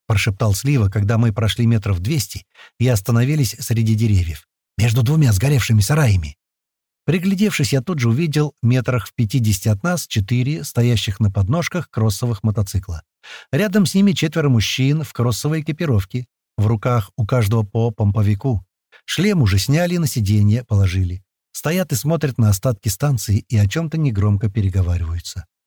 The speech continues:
То один, то другой внимательно смотрят по сторонам. "Это не охотники", говорит Джата.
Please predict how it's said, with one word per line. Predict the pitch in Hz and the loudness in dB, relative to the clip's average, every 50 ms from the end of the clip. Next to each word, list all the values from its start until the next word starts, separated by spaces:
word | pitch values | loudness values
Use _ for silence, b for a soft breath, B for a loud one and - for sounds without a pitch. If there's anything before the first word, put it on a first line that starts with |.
| B B B _ _ | B B B _ _
То | - 113 113 | -2 0 2
один, | 113 107 110 113 110 101 | 2 2 2 2 2 2
то | 113 104 | 0 0
другой | 101 101 98 110 165 180 175 | 0 0 0 0 0 -2 -2
внимательно | 151 170 196 170 127 117 117 - 165 175 180 | -2 0 0 2 2 2 0 -2 -4 -4 -4
смотрят | 151 - - 110 104 104 107 104 - | -4 -2 0 0 0 0 -2 -4 -6
по | - | -6
сторонам. | 107 - - 123 120 107 95 87 87 87 - _ _ _ _ _ _ _ _ _ | -6 -4 -4 -2 0 0 0 0 -2 -6 -10 _ _ _ _ _ _ _ _ _
"Это | - 87 87 - - 95 | 0 0 0 2 2 2
не | 90 95 101 | 4 4 4
охотники", | 117 120 - - 156 117 - 127 127 127 - 175 160 147 - | 2 2 2 0 0 0 2 2 0 0 -2 -6 -8 -6 -6
говорит | - 95 95 101 104 101 95 82 | -2 0 2 2 4 2 2 0
Джата. | 80 101 98 95 92 92 - | 0 0 0 0 0 -4 -10